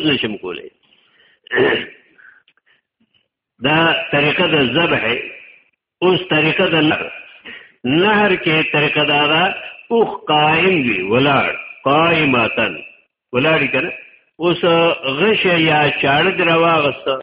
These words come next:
دې د سینې آخر، دا کته سینې آخر، دې کې وټومبل داسې. نو چې ودې وټومبل، نو هغه نه به وینه راځي. نه به را-، اوبه غورځېږي. فیضا وجبت جنوبها.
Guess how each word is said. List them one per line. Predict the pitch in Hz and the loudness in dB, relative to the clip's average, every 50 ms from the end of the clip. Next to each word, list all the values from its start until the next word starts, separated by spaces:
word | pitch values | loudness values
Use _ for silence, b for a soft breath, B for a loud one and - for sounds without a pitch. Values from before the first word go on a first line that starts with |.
| - _ _ _ 113 117 131 | -12 _ _ _ -20 -6 -2
دې | 165 170 175 180 175 175 170 - - | 0 2 2 2 2 0 0 -2 -2
د | 143 131 - - | -2 -4 -4 -4
سینې | - 147 151 160 175 185 190 175 160 | -6 -4 -2 0 2 2 0 0 0
آخر، | - 160 156 156 156 - - 202 208 208 208 202 190 | 0 0 0 0 0 -2 -2 -2 -2 0 -2 -4 -4
دا | 175 156 139 143 143 127 | -6 -2 0 0 0 0
کته | - - 165 - - 123 117 - - - _ - 120 120 - - - | 0 -2 -2 0 0 -2 -4 -4 -10 -18 _ -16 -16 -16 -16 -8 -4
سینې | 143 139 156 160 156 127 117 | -2 0 0 2 2 0 0
آخر، | 110 - - 113 95 - - - - _ _ _ _ _ _ | -2 -2 -2 -4 -4 -6 -10 -16 -20 _ _ _ _ _ _
دې | 113 120 165 185 180 | -4 0 0 0 2
کې | 185 180 | 0 2
وټومبل | 175 175 170 165 - 135 123 113 101 101 98 92 95 | 2 2 2 2 0 0 0 0 -2 -4 -6 -6 -8
داسې. | 90 82 - - - - _ _ _ _ _ _ _ _ _ _ _ _ _ _ _ _ _ _ _ | -10 -10 -12 -16 -20 -20 _ _ _ _ _ _ _ _ _ _ _ _ _ _ _ _ _ _ _
نو | 113 127 | -4 -4
چې | 123 - 165 | -2 0 0
ودې | 170 190 214 220 226 220 | 0 2 2 2 2 0
وټومبل، | 190 - 196 185 180 180 175 180 180 180 180 170 160 | 2 2 2 2 2 2 2 2 2 2 2 2 2
نو | 151 147 143 143 - - | 2 2 2 0 -2 -2
هغه | 135 139 143 165 | 0 0 2 2
نه | 165 160 | 2 2
به | 151 151 147 151 | 2 0 2 2
وینه | 170 175 160 143 | 2 2 2 2
راځي. | 123 120 113 110 104 107 113 95 87 - _ _ _ _ _ _ _ _ _ _ _ _ _ _ _ - | 2 2 0 0 -2 -2 -6 -6 -8 -12 _ _ _ _ _ _ _ _ _ _ _ _ _ _ _ -8
نه | - 165 | -4 -4
به | 165 147 156 156 | -2 0 0 0
را-، | 156 160 160 151 | 0 0 0 0
اوبه | 165 175 175 175 170 147 | -2 0 0 0 2 2
غورځېږي. | 160 160 143 143 147 160 156 143 147 143 - - - - - | 0 0 -2 -2 -2 -2 -2 0 -2 -6 -6 -8 -14 -10 -4
فیضا | 139 131 131 123 120 143 147 160 170 175 180 180 180 180 180 | -2 0 0 0 2 2 2 2 2 2 2 2 2 2 2
وجبت | 175 143 143 139 131 123 120 131 127 123 139 143 135 - 127 | 0 2 2 0 0 2 2 0 0 0 0 -2 -2 -2 -4
جنوبها. | 131 131 131 131 127 127 131 127 120 123 127 131 131 131 135 | -2 -2 0 -2 -2 -2 -2 0 0 2 2 2 2 2 0